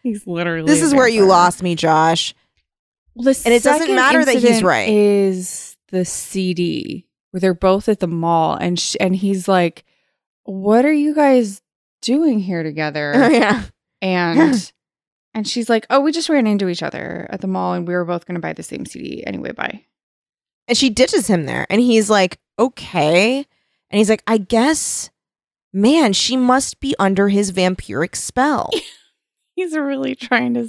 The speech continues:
Speaker 1: sell himself this
Speaker 2: He is
Speaker 1: lie.
Speaker 2: the mental gymnastics of, "This boy at my school is a vampire," instead of what's Occam's
Speaker 1: "My
Speaker 2: razor.
Speaker 1: girlfriend is cheating
Speaker 2: "My
Speaker 1: on
Speaker 2: girlfriend's
Speaker 1: me."
Speaker 2: cheating on me."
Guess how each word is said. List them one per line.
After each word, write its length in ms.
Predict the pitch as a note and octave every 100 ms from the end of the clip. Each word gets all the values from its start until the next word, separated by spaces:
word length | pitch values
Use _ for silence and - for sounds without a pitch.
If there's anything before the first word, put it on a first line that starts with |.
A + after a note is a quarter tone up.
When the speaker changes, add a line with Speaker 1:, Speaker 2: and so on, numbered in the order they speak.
| -
Speaker 1:
sell 220 | A3+ G#3+
himself 520 | G#3+ G3+ - G#3 G3 G#3 -
this 140 | G#3
Speaker 2:
He 200 | C#4 D4+
is 300 | D4 G#3+ - - _ C#4
Speaker 1:
lie. 580 | A#3+ B3+ C4 C4+ C4 - _ _ _ _
Speaker 2:
the 80 | B3
mental 460 | B3+ C#4 D#4+ G4 D#4+
gymnastics 920 | C#4+ C4+ A3+ G3+ G#3+ A3+ A3+ A3 - -
of, 580 | G#3+ F#3+ F3 E3 E3 - _ _ _ _ _ _ - _ -
"This 380 | F3+ A#3 A#3+
boy 360 | G#3 A3 A3 A3+
at 100 | G#3
my 160 | G3+ F#3+
school 500 | - - - A3 G#3
is 140 | F#3
a 60 | F3+
vampire," 1040 | E3 F#3 F#3+ F#3+ - D3+ C3+ C3+ C3 E3 - _ _ _
instead 480 | A3 G#3+ - B3+ C4
of 260 | B3 G#3 -
what's 420 | - G3 - G3 G3 -
Occam's 420 | A3+ A#3 A3 G#3
Speaker 1:
"My 40 | F#3
Speaker 2:
razor. 360 | A3 B3+ G3+ D#3 D3
Speaker 1:
girlfriend 140 | - -
is 140 | D#3+ -
cheating 540 | - - - D4 - A3+
Speaker 2:
"My 60 | A3+
Speaker 1:
on 40 |
Speaker 2:
girlfriend's 480 | A3+ B3 B3+ C4+ C4+
Speaker 1:
me." 60 |
Speaker 2:
cheating 460 | C#4 D4+ F4 F#4+ C#4
on 220 | G#3 F3
me." 380 | D3 B2 E2+